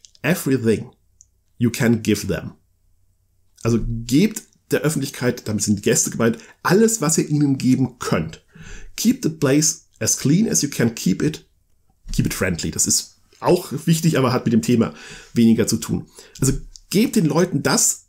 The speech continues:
was ihr zu geben in der Lage seid. Und das wird sich auszahlen. Und Walt hat damit immer recht behalten. Die Walt Disney Company war dann bei allen Risiken, die Walt eingegangen ist, die Roy finanziert hat,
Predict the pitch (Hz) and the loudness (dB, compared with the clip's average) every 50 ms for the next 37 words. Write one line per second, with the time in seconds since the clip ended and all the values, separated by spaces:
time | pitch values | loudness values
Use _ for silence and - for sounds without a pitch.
0 | _ _ _ - - - _ _ _ - 117 151 156 - 139 170 - 135 113 - | _ _ _ -14 -14 -14 _ _ _ -6 -4 -2 0 0 0 0 0 -2 -4 -4
1 | - 131 139 165 208 226 214 - 170 165 156 151 151 147 151 160 123 117 - 107 | -2 0 2 4 4 4 4 2 2 4 4 2 2 2 2 2 2 2 0 0
2 | 92 101 - - 120 120 - - 160 160 - - - - - 131 135 - - - | -2 -2 -2 -2 -2 -2 0 0 0 0 0 -4 -4 -4 -2 -2 0 0 0 -2
3 | - - - - 85 113 117 113 117 120 117 - - 135 151 151 - - 151 151 | -2 -4 -6 -6 -4 -2 0 0 0 0 0 0 0 0 0 0 0 0 0 0
4 | 151 151 120 110 - - - - - - - - - - - - - - - - | 2 0 0 -2 -2 -4 -8 -14 -14 -12 -12 -12 -12 -12 -14 -16 -16 -20 -20 -20
5 | - - - - - - 117 131 127 175 - - 175 170 - 151 165 165 165 165 | -20 -20 -20 -20 -10 -2 0 0 0 2 0 0 0 2 2 2 2 4 4 4
6 | 160 156 151 135 139 143 143 - - - _ - 127 143 143 135 - - _ _ | 4 4 2 2 2 2 0 -2 -4 -6 _ -2 0 2 2 0 -2 -6 _ _
7 | _ _ _ _ _ _ _ _ _ _ _ _ _ _ _ _ _ - - - | _ _ _ _ _ _ _ _ _ _ _ _ _ _ _ _ _ -10 -6 -4
8 | 127 - - - - 190 240 311 302 285 226 220 - 196 220 - - 156 - 147 | -4 -4 -6 -4 0 2 2 2 4 2 2 2 2 0 0 0 0 0 0 0
9 | 131 131 117 113 113 123 170 180 - - 147 160 202 202 202 180 175 180 - - | -2 0 0 0 0 2 0 0 0 0 2 2 4 4 4 4 2 2 0 0
10 | - 139 120 113 113 - 285 285 - 214 202 170 165 - 220 285 - 180 160 | 2 2 2 4 4 2 0 0 2 2 2 2 2 2 2 2 2 2 -2